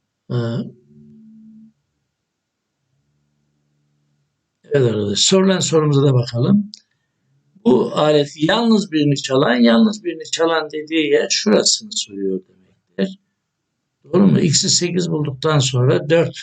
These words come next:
X otuz iki olarak karşımıza çıkacaktır. Şimdi bu soruyu da anlamaya çalışalım arkadaşlar. Evet. Kırk üç kişilik bir öğrenci grubunda resim, spor ve müzik hobilerinin en az biriyle,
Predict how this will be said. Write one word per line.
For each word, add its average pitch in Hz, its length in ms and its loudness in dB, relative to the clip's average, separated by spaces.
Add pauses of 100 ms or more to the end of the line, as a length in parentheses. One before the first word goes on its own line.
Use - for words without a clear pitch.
X - 760 0
otuz - 300 -12
iki 113 120 -10
olarak 107 380 -2
karşımıza - 500 -10
çıkacaktır. - 600 -12 (1300)
Şimdi 143 160 -4
bu 247 60 4
soruyu 269 320 2
da 151 220 4 (140)
anlamaya 117 460 4
çalışalım 95 600 -4
arkadaşlar. 208 840 -6 (2250)
Evet. 131 180 -2 (2000)
Kırk - 260 0
üç 240 200 2
kişilik 185 480 0
bir 165 100 4
öğrenci 185 400 4
grubunda 139 400 2
resim, 170 400 2
spor - 600 -2
ve 156 60 2
müzik 147 280 0
hobilerinin 127 420 4
en 180 180 2
az 143 300 -2
biriyle, 131 360 4